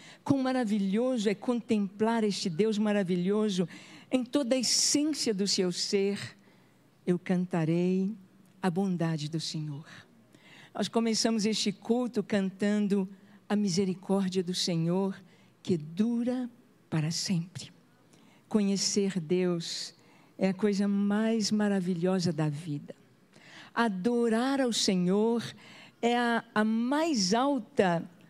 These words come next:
função, a, a coisa mais nobre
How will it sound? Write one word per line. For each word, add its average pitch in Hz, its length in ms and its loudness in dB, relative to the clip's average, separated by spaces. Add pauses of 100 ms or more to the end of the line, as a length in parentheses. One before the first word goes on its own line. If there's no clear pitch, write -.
(280)
função, 247 1080 0 (720)
a, - 560 -4
a 214 60 0
coisa 233 320 0
mais 240 560 0
nobre 226 920 0